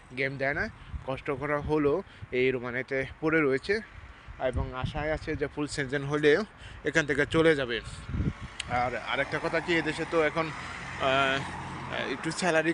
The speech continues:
কম সেন্ট্রাল ইউরোপের তুলনায়, যে কারণে এখান থেকে সবাই চলে যাচ্ছে, কারণ কিছু করার নাই। তবে এটা এক সময়, আহ, ভালো অবস্থায় আসবে। দেখেন, এটা গাড়িটা হচ্ছে রোমানিয়ান, ওই যে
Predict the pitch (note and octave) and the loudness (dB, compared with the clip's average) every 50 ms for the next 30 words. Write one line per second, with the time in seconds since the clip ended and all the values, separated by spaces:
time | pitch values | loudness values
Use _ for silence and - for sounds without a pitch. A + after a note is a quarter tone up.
0 | - - E3+ D3+ D3 D3+ E3+ G3 G3 - - D#3+ C3+ C3+ D3+ D3 C#3 C#3 C#3 C#3 | 0 4 4 4 4 4 0 -6 -8 -6 -4 -4 -2 -2 0 0 0 0 -2 -2
1 | C3+ - D3 - - C#3 C#3+ C#3 B2+ C#3 D#3 C#3+ C3+ C#3+ C3+ C3+ D3 C#3+ C#3+ C#3+ | -4 -4 -6 -6 -6 -6 -6 -4 -2 -2 -2 0 2 0 2 2 0 0 2 0
2 | C#3 C3+ - D3 C#3+ B2+ C#3+ C#3 B2+ C#3 C3+ B2+ - - - - - - - - | -2 -2 -2 -6 -8 -6 -6 -4 -2 -2 -2 -2 -4 -8 -12 -12 -14 -10 -4 -2
3 | D3+ C3+ C3 C3 B2+ - E3 E3 D#3+ E3 D#3 B2+ C3 A#2 - - - C3 D3 G3 | 0 2 2 0 0 0 0 2 2 2 2 2 -2 -4 -6 -8 -6 -4 -4 -4
4 | G3+ - - - - - - - - - - C3 B2+ C3+ C3 B2+ - - D3 - | -6 -10 -14 -20 -20 -20 -20 -20 -14 -6 -4 -2 -2 -2 -4 -10 -10 -8 -2 2
5 | F#3+ G3 F#3 E3+ F3 G3 A3 G#3 - G#3 F#3+ G3 G3+ G3 G3 G3 F3+ - D#3+ D#3+ | 4 4 4 4 2 0 0 0 0 0 2 2 2 2 2 2 2 0 2 4
6 | F3+ F#3 F3+ F3+ E3+ - - - F3+ F3 F3+ F3+ E3+ - - - - - - - | 4 6 6 6 4 2 0 -6 -4 -2 -2 -2 -2 -4 -8 -14 -16 -16 -16 -16
7 | - - - - C#3+ D3 C#3 C#3+ C#3+ D3 C#3 - - - - - - - C#3 C3 | -18 -14 -8 -2 0 2 2 2 2 0 -2 -4 -10 -18 -20 -20 -18 -14 -10 -4
8 | D3 D#3 D#3+ D#3+ E3 E3 D#3 D3+ D3 C#3 D3 C#3+ - E3 D3+ C#3 C#3 C#3 A#2+ A2+ | -2 0 2 4 4 4 4 4 2 2 0 -2 0 2 4 4 4 2 0 -2
9 | A#2+ B2 D3 - - - - - - - - - - - - - C#3 C#3 - D3+ | -2 -2 -2 -4 -6 -10 -12 -10 -10 -10 -10 -12 -12 -12 -8 -4 -2 -2 -2 -2
10 | D3 C#3 C#3 C#3 D3 C#3 C#3+ C#3+ C#3 C#3+ C#3 C#3 C#3+ C#3+ D3 - D3+ D3 C#3 C#3 | -2 -2 0 0 0 0 2 2 2 2 2 0 -2 -4 -4 -4 -4 -2 -2 -2
11 | C3 C3 C3+ C#3 C#3+ D3+ D#3+ E3 D3+ C#3 C3 A#2+ C3 C3 | -4 -6 -4 -4 -4 -4 -4 -4 -4 -4 -4 -4 -4 -6